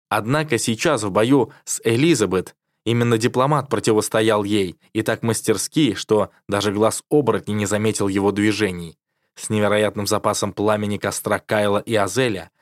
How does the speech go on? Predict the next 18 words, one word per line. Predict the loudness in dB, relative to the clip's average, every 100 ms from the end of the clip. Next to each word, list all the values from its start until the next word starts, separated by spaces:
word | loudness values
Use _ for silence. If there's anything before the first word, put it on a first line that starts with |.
| _
способного | -6 -4 0 -2 0 -2
творить | 0 -2 -2
нечто | -4 -4 -4
подобное, | -2 0 0 0 -4 -8 -12 _ _
и | -4
простыми | -2 -2 -2 -2
человеческими | 0 2 2 2 -2 -4 -4
силами, | -4 0 2 2 -4 -12 _ _ _ _
их | -4 -4 -6
команда | -4 0 0 -2 -6 -12 -16 _ _ _ _ _ _
великолепна. | -2 -2 -2 -2 -2 -6 -14 -18 _ _ _ _ _ _ _ _ _
«Не | 0
волнуйся, | 2 4 4 2 2 -4 -8 _ _ _ _
никто | -2 0 2
тебя | 2 2 0
здесь | 2 0 2
не |
оставит». | 0 0 -2 -4 -4 -10